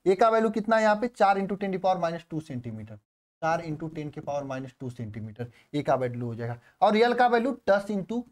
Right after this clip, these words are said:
दस into ten के पावर माइनस टू सेंटीमीटर एल का वैल्यू हो। ये सब वैल्यू हो गया आपके सामने, कटेगा, ये कटेगा, ये कटेगा,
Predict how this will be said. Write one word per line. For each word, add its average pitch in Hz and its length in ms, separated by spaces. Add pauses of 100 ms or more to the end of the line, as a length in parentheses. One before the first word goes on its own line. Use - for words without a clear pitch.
(300)
दस 190 280
into 208 360
ten 185 260
के 202 120
पावर 180 300
माइनस 165 380 (120)
टू 190 240
सेंटीमीटर 131 640 (260)
एल 135 140
का 123 140
वैल्यू 104 260
हो। 101 120 (560)
ये 247 160
सब 254 240
वैल्यू 220 220
हो 214 120
गया 226 180
आपके 220 220
सामने, 226 340 (260)
कटेगा, 135 400
ये 143 160
कटेगा, 196 400
ये 131 180
कटेगा, 123 400